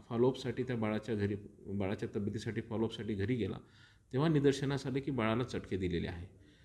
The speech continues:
मग त्या बाळाला स-, त्या स्टाफनी आणि डॉक्टरांनी पहिले दहेद्रीला, नंतर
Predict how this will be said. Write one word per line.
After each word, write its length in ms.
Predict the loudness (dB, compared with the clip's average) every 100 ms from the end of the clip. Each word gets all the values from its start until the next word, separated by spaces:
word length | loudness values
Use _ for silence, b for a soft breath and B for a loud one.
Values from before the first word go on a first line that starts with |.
| b -6
मग 100 | -4 -4 -4
त्या 100 | 0
बाळाला 460 | 4 6 6 4
स-, 200 | 2 -4
त्या 100 | -4
स्टाफनी 460 | -4 -2 -2 0 0
आणि 160 | 2 4
डॉक्टरांनी 640 | 2 -2 -4 -2 0 0 -4 -10 -20 _
पहिले 300 | 0 4 4 2 0
दहेद्रीला, 520 | 2 4 6 4 4
नंतर 440 | 2 2 2 -2